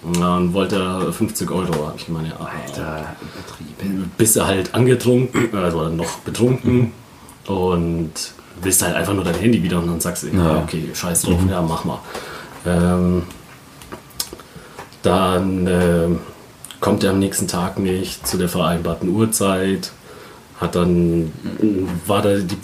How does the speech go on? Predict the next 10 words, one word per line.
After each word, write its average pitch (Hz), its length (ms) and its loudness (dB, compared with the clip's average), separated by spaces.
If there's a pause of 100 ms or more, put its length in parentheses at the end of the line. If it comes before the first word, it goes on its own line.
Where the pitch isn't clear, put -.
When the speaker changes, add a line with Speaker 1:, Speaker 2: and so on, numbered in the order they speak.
Speaker 1:
Fahrt 107 220 2
auch 120 100 4
nicht 107 200 0
über 98 160 0
mich 113 220 2
gebucht, 113 440 4
sondern 90 240 2
über 85 120 -2
eine 87 100 0
Freundin. 107 920 2